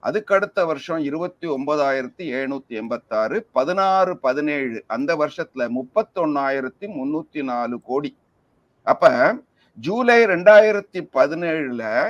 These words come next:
ஜி எஸ் டி வரும்போது பெட்ரோல், டீசல், இந்த மது, இந்த மாதிரி இதுகளுக்கெல்லாம் விலக்கு கொடுத்தாங்க.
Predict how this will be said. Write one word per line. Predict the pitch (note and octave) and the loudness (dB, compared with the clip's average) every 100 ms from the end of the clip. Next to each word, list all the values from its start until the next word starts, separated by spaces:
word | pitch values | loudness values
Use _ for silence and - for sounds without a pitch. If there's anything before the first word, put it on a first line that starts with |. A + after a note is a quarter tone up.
| A3+ _ _ A#2+ | -6 _ _ -14
ஜி | E3 | -8
எஸ் | G#3+ G#3+ - | -2 -2 -2
டி | F#3+ | -8
வரும்போது | C3+ C3 E3+ D#3 C#3 G#2+ A#2 D3 F#3+ | -2 -2 -2 -4 -4 -4 -4 -4 -4
பெட்ரோல், | - C#3 _ D3+ E3+ D3+ | -6 -6 _ -4 -4 -4
டீசல், | B2+ C#3+ C#3+ C#3+ D#3 G3 _ _ _ _ | -6 -6 -4 -2 -2 -4 _ _ _ _
இந்த | B2+ C3 | -4 0
மது, | B2+ C#3 D3 E3+ E3 | 2 0 0 -4 -4
இந்த | C#3+ D3 | -4 -4
மாதிரி | C#3 C#3+ C#3+ | 0 0 0
இதுகளுக்கெல்லாம் | C#3 D#3+ C#3 C3 B2+ C3 F#3+ | -6 -8 -8 -8 -6 -6 -4
விலக்கு | C3+ D#3 - C#3+ | -2 -2 -4 -10
கொடுத்தாங்க. | C3 B2 A#2 A2 | -10 -6 -6 -6